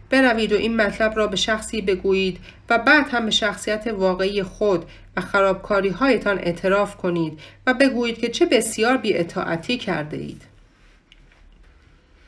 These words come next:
از این اعترافات شرمنده خواهید شد، ولی در عین حال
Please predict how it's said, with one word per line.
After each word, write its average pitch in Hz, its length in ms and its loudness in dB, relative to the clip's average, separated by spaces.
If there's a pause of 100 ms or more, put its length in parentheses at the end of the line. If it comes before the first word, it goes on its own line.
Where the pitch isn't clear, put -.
(280)
از 196 180 4
این 180 140 4
اعترافات 196 680 2
شرمنده 202 600 2
خواهید 151 440 -8
شد، - 320 -12 (480)
ولی 311 200 4
در 233 160 2
عین 202 240 0
حال 190 460 2